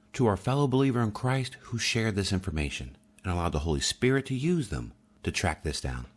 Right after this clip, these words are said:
Thank you. And that goes for you all as well. If God shows you something, please don't hesitate to comment down below. Oh, and lastly, if you could do me a huge favor and hit the like button, share this video.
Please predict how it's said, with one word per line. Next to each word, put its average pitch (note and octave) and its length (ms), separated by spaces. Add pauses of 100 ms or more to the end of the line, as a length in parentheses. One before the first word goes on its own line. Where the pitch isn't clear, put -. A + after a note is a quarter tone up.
(300)
Thank E2+ 340
you. A#1+ 160 (1080)
And G2+ 120
that B2+ 160
goes C3 240
for - 140
you C3 220
all C#3+ 180
as C#3 80
well. C3 400 (640)
If E2+ 180
God C3+ 480
shows E3+ 460
you F2 60
something, C2+ 420 (300)
please D#3+ 300
don't A#2+ 140
hesitate F#2+ 640
to - 60
comment E2 440 (180)
down D2+ 200
below. C2 300 (1000)
Oh, C#3+ 140
and F3 120
lastly, F#3 480 (340)
if F#2 120
you C3 160
could F#3+ 160
do D#3+ 100
me C3 160
a F#2+ 60
huge G#3+ 420
favor - 380 (160)
and D2+ 100
hit F2 100
the G#2+ 100
like A#2+ 280
button, C2 300 (260)
share C#3+ 560
this A#2 220
video. B1+ 400